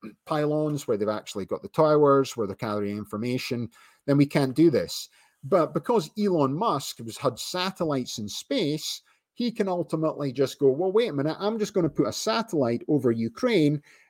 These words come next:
and then suddenly everyone in Ukraine has now got access to the internet through Elon Musk's satellite, and then information on the ground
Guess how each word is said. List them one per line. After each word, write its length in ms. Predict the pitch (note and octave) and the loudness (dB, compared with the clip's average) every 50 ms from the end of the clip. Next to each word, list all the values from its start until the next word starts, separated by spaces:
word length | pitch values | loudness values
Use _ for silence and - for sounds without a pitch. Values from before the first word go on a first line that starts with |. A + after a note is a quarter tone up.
| _ - | _ -2
and 180 | D#3+ D#3 D#3 D#3 | 0 2 2 4
then 200 | D#3 D3+ D3+ D3+ | 2 2 2 0
suddenly 640 | D3 - - F#3+ F#3 E3+ E3+ D#3+ D#3+ D#3 D3+ - - - | -2 0 2 2 4 4 4 4 2 2 0 0 -4 -2
everyone 460 | E3 E3 F3 D#3+ D3+ E3 D#3+ D#3 D3+ C#3+ | 0 2 2 4 6 6 6 6 4 4
in 160 | C#3+ C#3 C3+ | 4 2 2
Ukraine 680 | C3+ C3+ C3+ - - - F#3+ F#3 D#3+ C3 B2 A#2+ A#2+ - - - _ - | 0 0 -2 0 2 4 4 6 6 4 2 2 -2 -6 -10 -20 _ 4
has 200 | - C3+ C3+ B2+ | 8 8 8 8
now 260 | C3+ D3 D3+ D#3+ D#3+ | 6 4 6 6 6
got 180 | D3+ C#3 C#3 - - | 6 6 4 4 4
access 540 | D3+ D3 C#3 - - - D#3 C#3+ C3+ B2 - | 0 -2 -2 -2 -4 0 2 2 2 2 2
to 120 | - C#3 | 2 4
the 60 | C3+ | 4
internet 520 | C#3+ D#3 D3 - C3 A#2+ A2+ A2 A2 A2+ - _ - - - - _ _ - | 4 4 0 -2 -2 0 0 0 -2 -4 -6 _ -16 -20 -20 -20 _ _ 2
through 160 | - C3+ C3 - C#3+ | 2 2 2 2 2
Elon 280 | C#3+ C3+ C3+ B2+ A#2+ A#2 | 2 4 4 4 4 2
Musk's 400 | A#2 A2+ G#2+ G2+ - - - - | 0 -2 -2 -4 -6 -10 -10 -8
satellite, 800 | - - D#3 D#3+ D3+ C#3+ - B2+ A#2 A2+ A2+ G#2+ G#2 - - - - _ _ _ - - | -4 -2 -2 -2 0 0 0 2 2 2 0 -2 -2 -4 -8 -14 -20 _ _ _ -2 0
and 180 | C#3+ C#3 C3+ | 2 4 4
then 180 | C#3 C3+ C3 C3+ - | 4 4 2 0 0
information 680 | - E3+ E3+ D3+ - C#3+ C3+ C#3 C#3 C#3 C3 - C#3 C3+ | 0 0 0 4 6 6 6 6 6 4 4 2 2 2
on 120 | B2 A#2+ | 2 2
the 80 | A2+ A2+ | 0 -2
ground 560 | G#2 B2 D3 C#3+ C#3 C3 B2+ A#2+ A#2+ A2+ | 0 0 2 2 4 2 2 2 0 -4